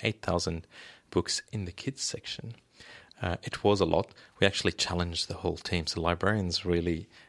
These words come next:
uh, went through a lot to drive every square inch of this library, uh, to perform for the community. We wanted so much in there with limited space, and, uh, it delivered. When you go through that space, it's been curated from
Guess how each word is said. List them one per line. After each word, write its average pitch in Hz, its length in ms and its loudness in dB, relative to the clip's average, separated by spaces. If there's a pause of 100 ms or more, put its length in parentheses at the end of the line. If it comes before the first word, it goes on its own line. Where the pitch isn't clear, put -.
uh, 85 320 0
went 90 400 0
through 82 460 0
a 92 60 0
lot 90 300 -2
to 82 300 0
drive 85 520 2 (340)
every 110 440 0
square 92 640 2
inch 95 320 -4
of - 100 -12
this - 220 -4
library, - 500 -4 (420)
uh, 87 160 0
to - 140 -6
perform 82 440 -2
for - 140 -4
the 85 100 -2
community. 82 460 -6
We 85 140 -2
wanted 90 400 -2 (100)
so - 260 2
much 101 240 0
in 87 120 2
there 85 180 4
with 82 180 -4
limited 85 360 -2
space, - 400 -4 (560)
and, 87 420 2
uh, 92 200 0 (180)
it - 280 -6
delivered. 85 500 0 (320)
When 90 160 0
you 82 80 0
go 85 180 2
through 87 260 0
that 80 200 0
space, 78 260 -2
it's 85 100 -8
been 85 200 0
curated 90 580 2
from 87 480 -4